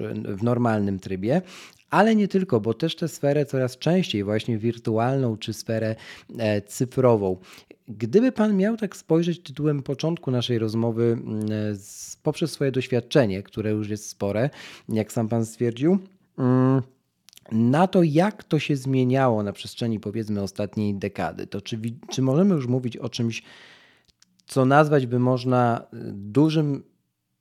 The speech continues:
wzrostem tych procesów związanych z digitalizacją, z ucyfrowieniem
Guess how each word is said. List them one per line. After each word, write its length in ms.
wzrostem 880
tych 240
procesów 460
związanych 460
z 60
digitalizacją, 1000
z 100
ucyfrowieniem 1120